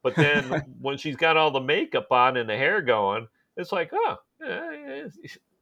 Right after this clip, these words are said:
Speaker 1: that's
Speaker 2: Oh, yeah,
Speaker 1: nice."
Speaker 2: for, for, for
Speaker 1: Yeah.
Speaker 2: sure. I, I watched the making of that came, that was on the, the, the Blu-ray of, uh, Bride,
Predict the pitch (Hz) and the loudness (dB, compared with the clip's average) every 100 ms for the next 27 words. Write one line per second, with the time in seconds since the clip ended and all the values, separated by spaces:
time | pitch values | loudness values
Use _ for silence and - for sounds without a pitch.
0 | _ 160 156 175 147 104 165 160 - - | _ 4 6 8 6 4 -2 -2 -4 -2
1 | 165 - - 160 160 185 165 143 143 135 | -2 -2 0 4 4 6 8 10 8 6
2 | 139 135 147 170 - 139 123 139 131 120 | 6 6 8 6 6 4 4 2 2 2
3 | 107 95 107 - 117 113 110 113 110 110 | 2 2 2 2 -2 0 2 2 2 -2
4 | 113 107 95 92 98 85 104 104 113 113 | 0 0 0 0 -2 -2 -6 -4 0 2
5 | 95 71 92 92 - 101 92 82 107 101 | 2 2 -2 -4 0 2 2 0 2 4
6 | 95 | 4